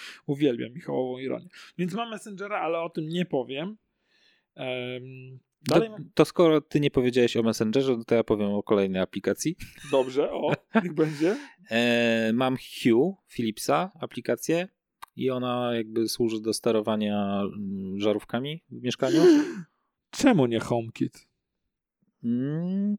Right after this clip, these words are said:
Speaker 2: bo
Speaker 1: Mrużę oczy, mrużę oczy,
Speaker 2: Mrużysz oczy?
Speaker 1: z-, palę cię laserem.
Speaker 2: E, palisz mnie laserem. E, żona korzysta z HomeKita,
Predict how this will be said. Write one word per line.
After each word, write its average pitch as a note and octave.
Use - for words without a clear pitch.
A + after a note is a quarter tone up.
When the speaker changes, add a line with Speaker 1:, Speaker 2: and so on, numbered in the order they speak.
Speaker 2:
bo C3+
Speaker 1:
Mrużę D3
oczy, C3
mrużę C#3
oczy, C3
Speaker 2:
Mrużysz C3+
oczy? C3+
Speaker 1:
z-, -
palę C#3
cię C#3+
laserem. B2+
Speaker 2:
E, B2
palisz G#3
mnie E3+
laserem. A#2
E, A#2+
żona B2
korzysta A2+
z -
HomeKita, D3